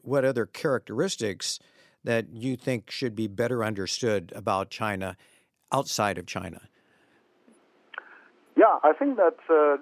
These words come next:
Speaker 2: very good question. Uh, uh, thank you. And, uh, uh, I think since China opened up, uh, uh, in nineteen seventy-nine, almost, uh, thirty-six,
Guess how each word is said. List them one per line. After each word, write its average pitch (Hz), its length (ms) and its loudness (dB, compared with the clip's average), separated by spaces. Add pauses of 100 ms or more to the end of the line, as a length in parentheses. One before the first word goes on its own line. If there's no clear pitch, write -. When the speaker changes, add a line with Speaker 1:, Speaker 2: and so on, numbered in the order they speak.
Speaker 2:
very 190 140 4
good 180 160 -4
question. 139 520 -2
Uh, 120 60 -4
uh, 120 320 0 (340)
thank 139 260 -4
you. 117 100 -14 (120)
And, 135 320 -4
uh, 131 260 4 (680)
uh, 143 260 4 (180)
I 151 140 2
think 196 280 -10
since 165 160 -4 (100)
China 156 360 -2
opened 143 340 -8
up, 135 260 0
uh, 127 60 -6
uh, 120 960 -8
in 113 60 -14
nineteen 127 420 -6
seventy-nine, 123 640 -2
almost, 117 320 -10 (140)
uh, 110 260 -6 (100)
thirty-six, - 1400 -8